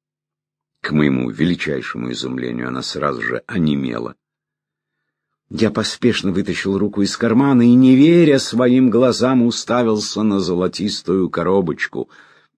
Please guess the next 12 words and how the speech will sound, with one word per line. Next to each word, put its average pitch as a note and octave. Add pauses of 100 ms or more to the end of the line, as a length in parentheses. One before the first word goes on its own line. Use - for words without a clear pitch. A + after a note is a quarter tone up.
Полная D3+ (280)
пачка F#2
моих C2
любимых C2
сигарет, F2 (220)
дырку D2+
над C#2
всем C#2
в A#1
небе, C2+ (240)
полнёхонькая. A#2+ (1400)
Разумеется, D2